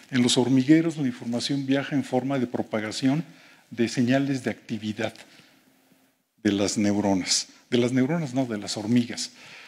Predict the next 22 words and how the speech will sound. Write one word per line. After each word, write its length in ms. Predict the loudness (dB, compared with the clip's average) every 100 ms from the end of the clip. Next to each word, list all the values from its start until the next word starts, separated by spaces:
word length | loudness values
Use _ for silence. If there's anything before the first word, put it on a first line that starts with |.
| -20 _
¿Por 200 | 0 4
qué? 340 | 0 0 -12 -20 -20 _ _
Porque 240 | -2 2
las, 400 | 2 2 -2 -4
las, 400 | 0 0 -2 -10 -4
tanto 300 | -2 0 0
las 240 | 0 0
hormigas 560 | 0 2 4 4 0 -2
como 280 | -6 -2 0
las 200 | 0 2
neuronas, 720 | 2 2 0 0 -2 -2 -6
aunque 220 | -4 -4
pueden 300 | 0 0 0
ser 200 | -2 0
muy 140 | -2
compl-, 280 | 0 -4 -2
aunque 200 | -2 0
son 200 | 0 4
muy 120 | 4 4
complicadas, 920 | 0 -4 -6 -4 -4 -2 0 -2 -4 -20 -20 -20 -20 -20 _ _
para 220 | 2 2 2
propósitos 1120 | 2 2 4 0 0 -8 -2 -2 -2 -8